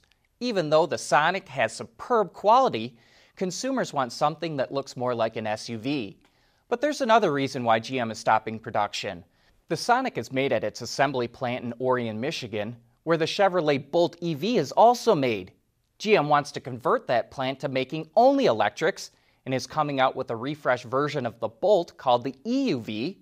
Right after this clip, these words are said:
that sits up higher, has a longer wheelbase, and is five inches longer overall. It also gets an upgraded interior and a new infotainment system. By converting the Orion plant to making only electrics,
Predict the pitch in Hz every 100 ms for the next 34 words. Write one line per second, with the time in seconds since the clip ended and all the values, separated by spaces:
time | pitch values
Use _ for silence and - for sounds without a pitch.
0 | _ 117 - 117 - 90 - 104 101 127
1 | 180 _ _ 135 131 120 127 120 113 185
2 | 240 147 107 147 - _ _ - 233 220
3 | - 220 220 - 190 185 143 123 170 214
4 | 185 123 131 127 151 170 208 117 - _
5 | _ _ _ _ 127 117 117 120 104 107
6 | 113 - 117 - 120 113 113 113 113 -
7 | 233 170 101 107 - 214 214 117 - 123
8 | 123 123 135 120 143 143 147 156 147 110
9 | - 117 107 - 101 90 _ _ _ _
10 | _ - 113 107 113 101 117 120 127 104
11 | - 120 120 113 107 - 117 131 127 113
12 | 113 117 113 135 196 233 131 104 101 -
13 | 135 151 -